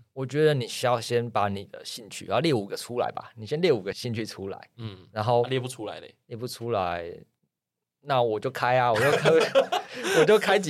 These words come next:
Speaker 1: 个，哦，我觉得可以做的方向，
Speaker 2: <laughs>
Speaker 1: 对不对？
Speaker 2: 对。
Speaker 1: 然后看你对哪一个方向比较有兴趣。
Speaker 2: 嗯。
Speaker 1: 对，但是我会说一个前提啊，就是我们如果这个方向做下去了，你真的觉得，哦，你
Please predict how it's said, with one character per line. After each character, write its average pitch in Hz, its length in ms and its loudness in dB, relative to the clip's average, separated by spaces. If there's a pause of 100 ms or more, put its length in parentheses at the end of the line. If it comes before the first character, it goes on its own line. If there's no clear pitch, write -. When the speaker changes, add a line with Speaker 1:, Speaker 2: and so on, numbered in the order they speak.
Speaker 1:
个， 127 300 6
哦， 135 140 4
我 123 100 6
觉 151 160 4
得 147 180 8 (280)
可 160 100 4
以 151 60 6
做 151 280 6
的 104 80 0
方 123 260 2
向， 110 380 0 (140)
Speaker 2:
<laughs> - 140 -12
Speaker 1:
对 110 100 2
不 113 60 6
对？ 113 80 6
Speaker 2:
对。 104 220 2
Speaker 1:
然 104 120 2
后 113 60 0
看 135 240 0
你 107 100 -4
对 135 140 2
哪 104 160 -2
一 110 40 -4
个 120 80 0
方 123 200 0
向 127 200 0
比 101 60 -8
较 123 160 2
有 110 80 4
兴 120 340 -4
趣。 135 360 -6
Speaker 2:
嗯。 113 480 -8
Speaker 1:
对， 139 180 4
但 160 180 2
是 160 60 -2
我 123 180 2
会 135 220 2
说 123 220 0
一 - 20 0
个 110 60 -2
前 95 200 -4
提 98 80 -10
啊， 67 80 -8
就 104 120 -6
是 107 80 -10
我 120 100 -2
们 120 180 -2
如 139 80 -2
果 135 80 4
这 131 140 -2
个 127 100 4
方 117 160 0
向 117 200 0
做 113 120 -4
下 95 140 -2
去 - 240 -10
了， 90 60 -12
你 90 100 -18
真 120 160 -8
的 101 80 -12
觉 101 140 -8
得， 101 140 -4
哦， 107 220 -4
你 95 80 -12